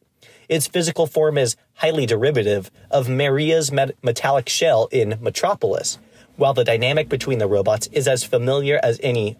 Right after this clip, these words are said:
Odd Couple or Buddy movie. Cultural signals.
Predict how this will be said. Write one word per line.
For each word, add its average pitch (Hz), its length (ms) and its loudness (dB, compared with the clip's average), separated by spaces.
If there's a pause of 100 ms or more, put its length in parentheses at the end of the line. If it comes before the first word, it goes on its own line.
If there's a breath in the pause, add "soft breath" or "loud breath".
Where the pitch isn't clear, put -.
Odd 151 240 0
Couple 110 420 0
or 107 300 2 (180)
Buddy 117 300 0
movie. 117 460 -4 (1500 soft breath)
Cultural 175 540 0
signals. 98 800 -2